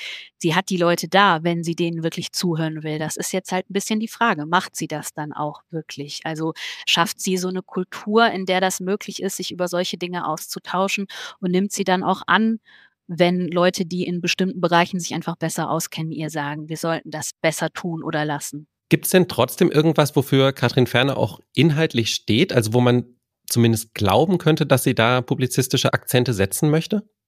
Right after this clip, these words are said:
Speaker 1: Ist natürlich jetzt noch sehr früh, das zu sagen, weil sie ja bisher mit Programm nichts zu tun hatte und jetzt eben erst seit ein paar Tagen im Amt ist. Sie hat ja gesagt,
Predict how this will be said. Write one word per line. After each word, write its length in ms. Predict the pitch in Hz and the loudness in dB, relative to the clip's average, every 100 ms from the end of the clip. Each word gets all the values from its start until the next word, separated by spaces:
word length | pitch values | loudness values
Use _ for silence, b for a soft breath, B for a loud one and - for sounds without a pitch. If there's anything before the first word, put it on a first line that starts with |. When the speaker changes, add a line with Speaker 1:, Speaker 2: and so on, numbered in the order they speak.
| _ _ - | _ _ -12
Speaker 1:
Ist 120 | - | -10
natürlich 420 | 175 190 185 - | -6 -6 -6 -4
jetzt 320 | 175 - - | -4 -6 -8
noch 300 | 180 - - | -6 -6 -12
sehr 400 | 170 156 170 190 | -14 -2 2 2
früh, 500 | 190 - - 190 240 285 | 0 -10 -8 -2 -2 0
das 300 | 185 - - | -2 -4 -12
zu 200 | - 165 | -10 -4
sagen, 600 | 160 151 185 220 240 233 | -2 0 -2 -4 -8 -10
weil 300 | - 170 170 | -8 -2 -2
sie 100 | 165 | -2
ja 140 | 170 165 | -4 -4
bisher 460 | 165 - 180 180 | -6 -4 2 2
mit 180 | 180 170 | 2 -4
Programm 340 | - 170 170 185 | -8 -4 -2 -2
nichts 280 | 175 - | -4 -8
zu 100 | - | -12
tun 320 | - 190 202 214 | -10 -6 -2 0
hatte 400 | 214 - 214 196 | 0 0 0 0
und 260 | 180 175 | -4 -4
jetzt 260 | 180 175 - | -4 -4 -6
eben 160 | 170 170 | -6 -2
erst 220 | 165 175 | -4 -2
seit 120 | 170 | -6
ein 60 | - | -4
paar 160 | 175 | -6
Tagen 260 | 170 180 160 | -2 -2 -2
im 100 | 160 | -2
Amt 300 | 147 180 214 | -2 -2 -4
ist. 300 | - 208 - B B B B - | -6 -8 -10 B B B B -16
Sie 100 | - | -4
hat 220 | 190 202 | 0 2
ja 140 | 208 180 | 2 0
gesagt, 500 | 165 156 185 240 | 0 4 4 2